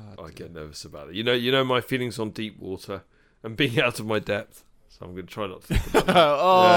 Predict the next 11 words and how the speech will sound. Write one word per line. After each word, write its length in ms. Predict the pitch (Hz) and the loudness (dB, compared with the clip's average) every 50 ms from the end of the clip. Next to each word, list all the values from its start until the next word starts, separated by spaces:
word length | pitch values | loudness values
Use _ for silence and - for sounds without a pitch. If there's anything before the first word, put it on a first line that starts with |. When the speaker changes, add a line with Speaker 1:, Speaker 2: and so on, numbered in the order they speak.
| 170 165 | 8 8
Speaker 2:
Yeah. 60 | 160 | 8
Speaker 1:
that's 320 | 165 185 190 190 185 - 185 175 | 8 8 6 6 4 2 -6 -8
terrible. 760 | - - 208 208 208 214 208 196 175 175 170 156 143 131 135 - _ - 269 208 - _ - | -2 2 4 4 4 4 2 -2 -4 -6 -8 -8 -8 -10 -12 -14 _ -12 -12 -12 -12 _ -14
Yeah, 520 | 160 180 180 185 175 180 175 170 165 156 143 | -12 -10 -8 -6 -6 -6 -4 -6 -6 -8 -10
that's 420 | 143 147 - - - - - 214 _ | -12 -16 -18 -20 -20 -20 -20 -20 _
so 320 | 127 120 113 113 110 110 107 _ | -20 -20 -20 -20 -20 -20 -20 _
bad. 360 | 110 107 107 107 107 107 101 _ _ _ _ _ _ _ _ _ _ _ _ _ _ _ _ _ _ _ _ _ _ - - - - - - _ _ _ _ _ _ _ _ _ | -20 -20 -20 -20 -20 -20 -20 _ _ _ _ _ _ _ _ _ _ _ _ _ _ _ _ _ _ _ _ _ _ -20 -20 -20 -20 -20 -20 _ _ _ _ _ _ _ _ _
Oh, 180 | 143 139 120 117 131 _ _ _ 135 135 131 135 _ _ - - _ _ | -20 -20 -20 -20 -20 _ _ _ _ _ -20 -20 _ _ -20 -20 _ _
man. 120 | 370 370 370 370 | -2 -2 -2 -4
<laughs> 40 | _ _ _ _ _ - - - - - - - - - - - - - - - - - _ _ _ _ _ _ _ _ _ _ _ _ _ - - | _ _ _ _ _ -20 -20 -18 -18 -18 -18 -20 -20 -20 -20 -20 -20 -20 -20 -20 -20 -20 _ _ _ _ _ _ _ _ _ _ _ _ _ -2 4
Right, 220 | 190 202 175 - | 6 6 6 4